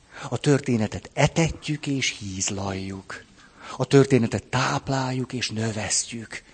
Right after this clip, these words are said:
Míg nem, el, nem éri a felnőtt nagykorúságot, élete teljességét, és akkor mondjuk el. Másfelől pedig, ahogy mondjuk és mondjuk, a történet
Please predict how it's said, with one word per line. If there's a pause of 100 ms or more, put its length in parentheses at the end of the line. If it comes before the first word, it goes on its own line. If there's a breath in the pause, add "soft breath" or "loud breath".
(360 loud breath)
Míg
nem, (220 loud breath)
el,
nem
éri
a
felnőtt
nagykorúságot, (800 soft breath)
élete
teljességét, (220 soft breath)
és
akkor
mondjuk
el. (840 loud breath)
Másfelől
pedig, (240 loud breath)
ahogy
mondjuk
és
mondjuk,
a
történet